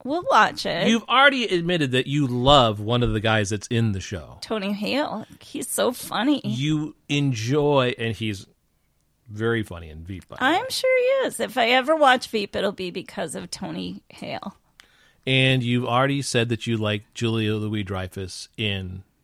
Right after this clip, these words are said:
Speaker 2: uh, The New Adventures of Old Christine.
Speaker 1: Yep,
Speaker 2: So,
Speaker 1: she's
Speaker 2: so
Speaker 1: great.
Speaker 2: there's already, and the show is very Arrested Development-like. So I think all those things, since you liked Arre-, that's why I've,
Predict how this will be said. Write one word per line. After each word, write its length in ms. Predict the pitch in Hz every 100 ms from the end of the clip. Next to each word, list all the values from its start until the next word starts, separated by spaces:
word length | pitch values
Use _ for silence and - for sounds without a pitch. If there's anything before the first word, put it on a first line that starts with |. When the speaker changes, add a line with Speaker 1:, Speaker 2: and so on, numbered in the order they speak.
| _ _ _ _ _ _ _ _ -
Speaker 2:
uh, 160 | 104 95
The 120 | 104
New 240 | 127 123 123
Adventures 500 | 117 110 101 104 101
of 100 | 92
Old 220 | 104 104
Christine. 420 | 110 107 - 123
Speaker 1:
Yep, 240 | 240 240 311
Speaker 2:
So, 40 | - -
Speaker 1:
she's 300 | - 185 208 -
Speaker 2:
so 80 | - -
Speaker 1:
great. 220 | 190 180
Speaker 2:
there's 180 | 170 160
already, 640 | 160 175 170 156 127 120 - _ _ _ 147
and 320 | 151 147 156 -
the 140 | 156
show 240 | - 165 160
is 220 | 208 180
very 460 | 143 139 131 123 - _ -
Arrested 500 | 123 120 131 - 120
Development-like. 1120 | 110 107 107 113 107 - 92 95 120 - - _ _ _ _
So 180 | - 127
I 100 | 117
think 260 | 123 147 139 _ - - _ -
all 180 | 135 160
those 260 | 151 143 -
things, 300 | 147 120 107
since 200 | 120 -
you 100 | 113
liked 320 | 113 123 -
Arre-, 340 | 107 117 - 123
that's 240 | 151 180
why 200 | 170 143
I've, 320 | 131 127 123